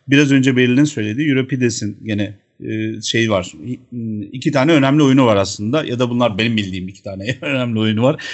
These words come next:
Aslında belki yüz tane böyle bu konuyu işlediği, bu tema üzerinden oyunu vardı. Biri Medea'nın, e, deliliği, ikincisi de Herkül'ün aslında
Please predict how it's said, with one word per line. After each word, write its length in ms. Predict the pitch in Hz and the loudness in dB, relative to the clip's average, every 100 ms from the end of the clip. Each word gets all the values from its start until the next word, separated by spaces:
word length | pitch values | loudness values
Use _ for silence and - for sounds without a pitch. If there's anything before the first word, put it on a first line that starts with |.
| - - | -10 -4
Aslında 360 | 120 113 120 | -2 0 0
belki 240 | 117 117 117 | 2 0 -2
yüz 260 | 113 107 | -4 -4
tane 400 | 110 104 101 104 | -4 -2 -4 -4
böyle 320 | 104 104 104 - 120 | -2 0 0 -2 -4
bu 80 | |
konuyu 240 | 120 117 107 | 0 2 2
işlediği, 440 | 101 - 98 95 | 0 -4 -6 -4
bu 80 | 101 | -4
tema 260 | 110 107 104 | -4 -2 -2
üzerinden 420 | 95 95 123 131 | -4 -4 -2 0
oyunu 260 | 110 104 | 0 0
vardı. 340 | 90 85 143 180 _ - _ | -2 -4 -8 -12 _ -20 _
Biri 180 | 139 135 | 2 4
Medea'nın, 680 | 127 127 127 135 123 95 90 - | 6 6 6 4 2 -2 -6 -14
e, 60 | 98 101 95 95 95 | -14 -10 -10 -10 -4
deliliği, 420 | 104 98 90 139 | -4 -2 -2 -4
ikincisi 460 | - - 120 104 - | -6 -8 -6 -6 -2
de 80 | 175 | 0
Herkül'ün 440 | 135 151 147 123 | 2 2 0 -2
aslında 560 | 101 92 - 95 87 | -2 -4 -8 -10 -10